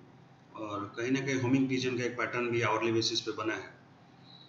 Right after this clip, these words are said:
तो इस पैटर्न से कहीं ना कहीं जो फॉल होती है, वापस एक अपसाइड लेने को तैयार हो जाती है। दो होमिंग पिजन जो होता है, वो प्राय फॉल पैटर्न में बहुत अच्छा काम करता है,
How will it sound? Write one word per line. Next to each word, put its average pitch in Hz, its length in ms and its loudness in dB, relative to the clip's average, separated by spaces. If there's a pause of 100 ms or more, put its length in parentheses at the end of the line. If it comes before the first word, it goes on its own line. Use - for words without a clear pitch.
(460)
तो 113 140 0
इस 131 100 0
पैटर्न 156 340 2
से 160 120 2
कहीं 151 180 2
ना 151 80 6
कहीं 147 300 4
जो 135 140 0
फॉल 131 220 2
होती 131 320 4
है, 131 60 2
वापस 123 420 0
एक 120 140 -4 (140)
अपसाइड 120 340 0
लेने 117 220 4
को 113 100 0
तैयार 113 320 0
हो 113 80 2
जाती 101 320 -2
है। 98 100 -10 (920)
दो 147 140 6
होमिंग 147 300 8
पिजन 147 280 2
जो 143 120 2
होता 131 220 0
है, 156 100 0
वो 151 180 2
प्राय 139 400 2
फॉल 139 260 4
पैटर्न 135 320 2
में 135 120 0
बहुत 139 140 0
अच्छा 131 220 -2
काम 113 200 2
करता 117 260 -4
है, 107 200 -8